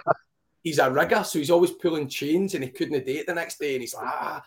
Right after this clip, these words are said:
Speaker 2: I don't know if I can do this again, mate." He said, "We fucking hell." <laughs> Luckily enough, I'm his gaffer, so I said, "Look, mate, you don't need to do this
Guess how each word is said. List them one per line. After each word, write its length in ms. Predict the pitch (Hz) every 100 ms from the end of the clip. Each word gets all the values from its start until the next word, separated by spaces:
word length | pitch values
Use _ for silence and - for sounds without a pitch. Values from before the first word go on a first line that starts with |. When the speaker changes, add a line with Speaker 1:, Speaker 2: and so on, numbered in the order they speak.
| _ -
Speaker 2:
I 40 |
don't 180 | 247 277
know 160 | 269 262
if 60 |
I 60 | 254
can 120 | 233
do 200 | 208 277
this 160 | 294 247
again, 300 | 220 233 269
mate." 240 | 233 247
He 100 | -
said, 160 | 214 196
"We 60 | 208
fucking 320 | 226 - 247
hell." 1300 | 240 247 247 247 233 - - _ - 208 - 208 254
<laughs> 0 | 220 - 214 220 202 226 - 156 - - _ _ 311 - - - - - - - - 165
Luckily 340 | 180 277 254
enough, 280 | 240 233 226 226
I'm 100 | 254
his 140 | 214
gaffer, 420 | 180 175 208 247 220
so 160 | 196
I 100 | 196
said, 300 | 190 190 190
"Look, 180 | 233 226
mate, 200 | 214 190
you 80 | -
don't 220 | - -
need 100 | -
to 60 | 381
do 80 | 381 -
this 100 | 392